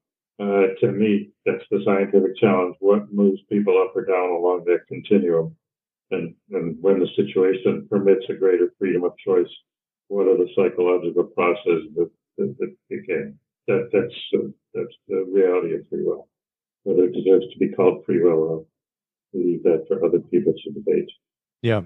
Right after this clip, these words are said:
Speaker 2: I know, uh, many years ago, one of my favorite philosophers, Dan Dennett, wrote a book called Freedom Evolves, which, uh, I'm, I'm guessing you're familiar with some of, of his arguments. And,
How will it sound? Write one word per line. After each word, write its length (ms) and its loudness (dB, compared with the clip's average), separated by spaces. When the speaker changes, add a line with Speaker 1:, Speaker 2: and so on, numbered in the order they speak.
Speaker 2:
I 100 0
know, 360 0
uh, 160 -2
many 260 0
years 300 0
ago, 560 0
one 200 0
of 60 0
my 160 0
favorite 460 0
philosophers, 640 -2
Dan 260 -2
Dennett, 380 0
wrote 240 0
a 80 -2
book 260 -2
called 320 -2
Freedom 380 2
Evolves, 680 -2
which, 380 2
uh, 360 0
I'm, 240 0
I'm 300 -2
guessing 320 0
you're 260 0
familiar 460 -2
with 120 -2
some 160 0
of, 160 -2
of 160 0
his 180 0
arguments. 580 -2
And, 320 2